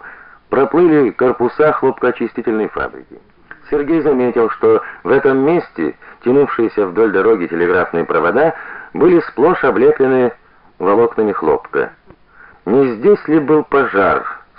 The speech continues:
снова подумал Сергей. Промелькнули яркие в кумачёвых полотнах ворота пионерского лагеря. Оживлённая, пыльная, шумная, добела раскалённая солнцем дорога тянулась и тянулась мимо полей и кишлаков.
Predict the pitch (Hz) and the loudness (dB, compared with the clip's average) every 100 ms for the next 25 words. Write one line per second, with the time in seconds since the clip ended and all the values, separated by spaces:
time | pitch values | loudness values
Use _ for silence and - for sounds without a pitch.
0 | - 95 82 - 80 101 69 - - 73 | -6 -2 -2 -2 -2 -2 -4 -6 -6 -4
1 | 62 - _ _ _ _ - - - 117 | -8 -10 _ _ _ _ -20 -20 -2 2
2 | 156 165 151 185 165 120 139 123 - 123 | 4 2 2 2 4 4 2 0 0 2
3 | 117 - - - _ - 117 127 - 143 | 2 -2 -12 -20 _ -4 0 0 2 2
4 | 127 - 107 120 117 110 - 98 104 101 | 2 0 0 0 0 -6 -4 -4 -2 -4
5 | 92 90 85 95 - 87 85 95 73 71 | -4 -4 -2 -4 -6 -4 -2 -2 -2 -2
6 | 69 67 - - - - 110 123 113 127 | -2 -4 -10 -20 -12 -2 2 2 4 4
7 | 131 127 110 98 110 120 104 101 - 120 | 4 2 0 0 0 2 2 -2 -2 -2
8 | 123 110 107 104 - - 82 101 123 135 | 0 0 0 -2 -8 -16 -2 0 2 2
9 | 120 - 110 123 117 110 - 120 110 104 | 2 0 2 2 2 0 2 2 2 0
10 | 98 85 90 139 127 123 - - - 113 | 0 2 4 4 4 0 -4 -18 -2 2
11 | 135 160 147 127 123 131 123 - 120 113 | 4 2 2 0 2 2 0 0 0 0
12 | 95 85 101 95 87 73 80 76 69 | 0 2 2 0 -4 -2 -2 -2 -4